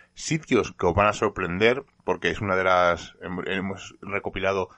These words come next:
eh, información sobre lugares que os van a sorprender, y hay uno que es muy, muy conocido, y es una historia que no es tan conocida, y creo que os va a sorprender, pero también vamos a hablar un poco, pues, eh, qué es el mal, ¿verdad, Seila? Porque, claro, el,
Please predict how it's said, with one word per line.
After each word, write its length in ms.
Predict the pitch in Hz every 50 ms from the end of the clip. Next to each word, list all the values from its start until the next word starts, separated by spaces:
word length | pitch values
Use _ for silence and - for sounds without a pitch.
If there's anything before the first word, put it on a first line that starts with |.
| _ _ _ _ _ _
eh, 240 | - - 95 92 92
información 580 | 87 87 76 - 107 98 92 85 - 107 107 104
sobre 220 | 98 95 87 87
lugares 480 | 90 87 90 90 98 101 107 98 87 -
que 140 | - - 82
os 40 |
van 140 | 82 95 95
a 60 | 95
sorprender, 560 | - - 98 80 90 82 78 80 92 107 120 -
y 140 | - 98 98
hay 100 | 104 104
uno 220 | 107 110 113 101
que 80 | - 101
es 120 | 92 90
muy, 380 | 92 95 98 107 117 127 123 117
muy 220 | 101 98 101 107
conocido, 480 | 104 - 98 90 85 - 104 101 95 - - - - _ _ _ -
y 160 | 107 107 113
es 140 | 120 - 135
una 160 | 135 120 120
historia 500 | 117 104 - - - 117 113 101 85 -
que 140 | - 87 82
no 160 | 85 98 107
es 120 | 107 -
tan 220 | - 98 92 95 92
conocida, 540 | - 90 82 80 76 - 98 92 110 - - - - _ _ -
y 80 | -
creo 180 | 82 - 101 98
que 100 | - 92
os 60 | 87
va 80 | 95 98
a 20 |
sorprender, 560 | - - 101 90 - 87 80 80 85 101 110 _ _ _ _ _ _ _
pero 180 | - 135 143 147
también 400 | 147 147 135 127 135 143 151 117
vamos 240 | 101 95 101 107 104
a 40 | 107
hablar 140 | 101 101
un 120 | 104 101 95
poco, 200 | 101 - - 113
pues, 160 | 110 101 -
eh, 240 | 90 80 76 64 - - - _ _
qué 120 | - 98 98
es 140 | 95 -
el 120 | 92 82 76
mal, 220 | 82 98 123 127
¿verdad, 240 | 98 82 85 92 98
Seila? 260 | 101 101 98 110 113
Porque, 160 | 95 85 -
claro, 240 | 104 113 90 - -
el, 220 | 90 80 78 -